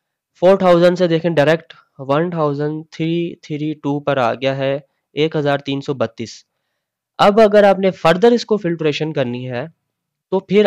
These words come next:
आप इसकी यहाँ जो है सर्विसेज में आप इस पे क्लियर कर दें कि आपको फफिल जो है दराज के सेलर जो है वो दिखा दे, या फिर cash on delivery दिखा दे,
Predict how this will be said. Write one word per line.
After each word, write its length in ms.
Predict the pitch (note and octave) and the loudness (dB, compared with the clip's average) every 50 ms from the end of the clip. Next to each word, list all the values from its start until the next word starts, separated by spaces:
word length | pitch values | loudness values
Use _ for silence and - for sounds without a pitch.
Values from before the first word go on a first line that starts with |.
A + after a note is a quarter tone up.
| - - | 2 0
आप 320 | C#3 C#3 C3+ C#3 C#3 _ - | 2 2 2 0 0 _ -12
इसकी 520 | C#3+ C#3 - - - D3 C#3+ D3+ E3 _ _ | -12 -12 -12 -14 -10 -8 -8 -8 -8 _ _
यहाँ 480 | - C3 B2 C#3+ C#3+ D3 E3+ F3+ F#3+ F#3+ | -18 -4 0 0 0 2 2 2 2 2
जो 180 | E3 E3 D#3 | 2 0 0
है 120 | D3 C#3 C#3 | 0 -2 -4
सर्विसेज 680 | - - - D#3 D#3+ E3 F#3 F#3+ - - F#3+ F3 D#3+ | -6 -2 0 0 0 0 0 -4 -4 -6 -8 -6 -4
में 160 | D#3+ D#3 D3+ - | -2 -2 -2 0
आप 280 | - B2+ B2+ C3 C3 _ | 0 0 0 0 -2 _
इस 140 | - C3+ - | -16 -16 -14
पे 160 | _ - C#3+ | _ -8 -8
क्लियर 360 | C#3+ _ - D#3 D#3 E3 F3 | -8 _ -8 -2 0 0 0
कर 220 | E3+ E3+ D3 C3 A#2+ | 2 0 -2 -2 -2
दें 200 | A#2 B2 B2 C#3 | -2 -4 -6 -8
कि 560 | _ _ _ _ _ _ _ _ _ _ - _ | _ _ _ _ _ _ _ _ _ _ -6 _
आपको 380 | - D#3 D#3 D3+ _ - E3+ E3+ | 0 0 0 0 _ -4 -4 -4
फफिल 380 | E3 - D3+ D3 - E3+ F3 | -2 -2 -4 -2 0 -2 0
जो 140 | F3 E3 E3+ | 0 0 0
है 80 | E3+ D#3+ | 0 2
दराज 380 | C#3+ C#3+ C3+ C3 C3+ C#3 C#3 | 2 0 2 2 2 0 -2
के 120 | - - E3 | -4 -10 -8
सेलर 360 | E3 - D#3 D3+ D#3+ D#3 D3+ | -4 -2 -2 0 0 -2 -2
जो 140 | D3+ D3+ D#3 | -2 -2 -2
है 60 | D3+ | -2
वो 200 | C#3+ C#3 C#3+ D#3+ | -2 0 0 0
दिखा 320 | D#3 E3 D#3+ D#3+ D#3 D3 | 0 -2 -6 -4 -6 -6
दे, 180 | D3 D3 D3 D#3+ _ _ _ _ _ _ _ - | -6 -6 -8 -10 _ _ _ _ _ _ _ -2
या 120 | D#3+ E3+ | -2 0
फिर 120 | E3+ F3+ | 0 0
cash 300 | E3+ - E3 D3+ D3+ - | 0 4 4 4 4 4
on 120 | E3+ D#3+ D#3 | 2 2 2
delivery 380 | C#3+ C3 C3 C3 C3+ D3 E3+ | 0 0 0 -2 0 0 -2
दिखा 320 | E3 E3 D#3 D#3 D3+ C3+ C3 | -2 -4 -6 -4 -6 -4 -4
दे, 220 | C3 C3+ C#3+ D#3 | -4 -6 -8 -8